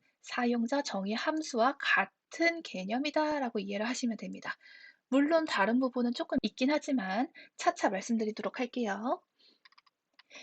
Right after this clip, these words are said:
자, 클래스를 만들었으면 그 다음에 객체를 생성을 해야 되겠죠. 클래스가 형식이고 이 클래스를 바탕으로 객체를 생성한다 그랬어요. 그러면은 클래스를 생성하는 코드가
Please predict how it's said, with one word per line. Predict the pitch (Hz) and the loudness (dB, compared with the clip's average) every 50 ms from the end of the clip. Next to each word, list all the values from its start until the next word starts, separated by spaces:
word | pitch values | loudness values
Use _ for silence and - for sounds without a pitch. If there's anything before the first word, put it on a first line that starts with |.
| - - _ - | -20 -20 _ 0
자, | - 226 208 202 202 | 2 2 4 2 2
클래스를 | - - 381 453 480 - - 403 359 262 | 2 2 2 2 2 4 6 6 8 8
만들었으면 | 190 180 190 202 214 220 208 - - 214 233 294 330 277 208 208 - - - - _ _ _ _ _ _ _ | 6 6 4 2 2 2 0 0 -2 0 4 4 4 4 4 0 -6 -16 -20 -20 _ _ _ _ _ _ _
그 | - - 226 | -2 2 6
다음에 | 262 277 277 247 240 247 277 - | 8 10 10 10 10 8 6 4
객체를 | - - 208 - - - - 349 339 311 | 2 0 0 -2 -2 0 2 4 4 4
생성을 | 311 320 320 311 - 302 277 254 | 2 0 0 0 2 2 2 2
해야 | 269 294 285 | 2 2 0
되겠죠. | 269 247 208 196 - - - 180 180 185 214 214 - 214 - - - - - _ _ _ _ - - - - - - - - _ _ _ _ | 0 -2 -4 -4 -6 -8 -8 -6 -4 -2 -2 -2 -4 -4 -8 -14 -20 -20 -20 _ _ _ _ -20 -18 -18 -18 -18 -20 -20 -20 _ _ _ _
클래스가 | - - 359 359 349 359 370 370 370 - - 262 247 240 240 254 | 0 2 4 8 8 10 8 8 6 2 -4 -2 0 2 2 2
형식이고 | 285 311 302 302 - 311 277 - 202 - - 277 320 370 - - - - - _ | 2 -2 -4 -4 -4 -6 -6 -6 -8 -2 2 4 4 4 4 2 -4 -20 -10 _
이 | - 208 208 | -4 -4 -4
클래스를 | - - 339 339 339 - - - - 285 262 247 - | -2 -2 2 4 4 4 4 2 2 0 2 0 0
바탕으로 | - - - 214 - - - 359 381 381 381 381 359 349 339 339 330 320 - | 0 2 2 2 2 0 4 6 6 6 6 4 2 0 2 2 2 2 2
객체를 | - - - 190 - - - 285 254 247 | 0 -2 -4 -4 -4 -2 0 2 2 2
생성한다 | - 294 294 294 302 294 269 233 226 208 | 2 0 0 0 2 2 2 2 2 -2
그랬어요. | - 190 190 - - - 190 190 196 202 208 226 254 262 220 - - - - - - - - - _ - | -4 -8 -10 -8 -6 -6 -6 -4 -4 -2 2 4 4 4 4 2 -2 -10 -20 -18 -18 -18 -18 -18 _ -2
그러면은 | - 269 277 269 240 233 247 320 349 - - - - - - - _ - | 0 2 4 4 4 4 2 2 2 0 -2 -6 -14 -20 -20 -20 _ -2
클래스를 | - 381 381 381 403 415 403 - - 349 339 320 | 2 2 6 6 6 6 6 4 4 4 4 4
생성하는 | - 349 349 339 - 359 339 320 302 294 | 2 0 0 4 4 4 6 4 2 0
코드가 | 294 - 339 311 311 302 | -2 -2 0 0 2 0